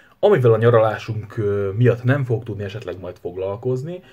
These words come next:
azokkal a dolgokkal pedig majd augusztusban szépen, az augusztusnak a második felében majd szépen foglalkozok, és így gyakorlatilag utolérem magam.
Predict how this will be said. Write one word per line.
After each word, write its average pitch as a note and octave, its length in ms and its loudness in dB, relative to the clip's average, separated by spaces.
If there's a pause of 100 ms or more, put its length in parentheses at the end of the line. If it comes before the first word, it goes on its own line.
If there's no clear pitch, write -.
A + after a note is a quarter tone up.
(320)
azokkal D#3+ 360 0
a G#2 40 2
dolgokkal C#3 460 4
pedig B2 200 2
majd A#2+ 280 4
augusztusban G2 600 0
szépen, F2+ 440 -10
az G2+ 160 -10
augusztusnak G#2+ 400 -2
a - 20 -10
második G#2+ 400 -10
felében F#2 300 -8
majd F#2 160 -14
szépen A2+ 320 -12
foglalkozok, C3 640 -2 (200)
és G#3+ 160 -6
így D#3 80 -6
gyakorlatilag B2 400 2
utolérem F#2+ 380 -6
magam. B2 360 0